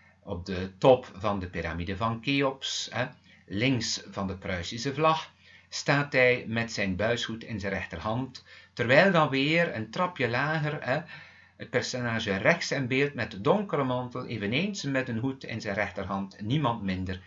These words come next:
dan de schilder Johann Jacob Frey zelf is. Het schilderij ontstond ter gelegenheid van de verjaardag van zijn majesteit, koning Frederik Willem de Vierde,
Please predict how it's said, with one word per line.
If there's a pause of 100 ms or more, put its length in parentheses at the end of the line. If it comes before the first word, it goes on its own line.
(260)
dan
de
schilder
Johann
Jacob
Frey
zelf
is. (600)
Het
schilderij
ontstond
ter
gelegenheid
van
de
verjaardag
van
zijn
majesteit, (440)
koning
Frederik
Willem
de
Vierde,